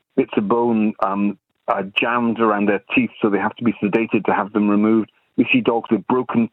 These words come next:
teeth after biting bones that have been too hard for them. And we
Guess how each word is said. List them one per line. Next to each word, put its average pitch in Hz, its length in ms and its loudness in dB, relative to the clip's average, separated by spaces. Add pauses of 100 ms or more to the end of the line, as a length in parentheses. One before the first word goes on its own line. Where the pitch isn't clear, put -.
teeth 131 240 0
after 104 320 0
biting 113 540 0
bones 110 380 0
that 104 60 -4
have 95 100 2
been 95 180 0 (100)
too 113 80 2
hard 104 340 0
for 110 80 2
them. 107 140 2 (320)
And 147 100 0
we 143 100 0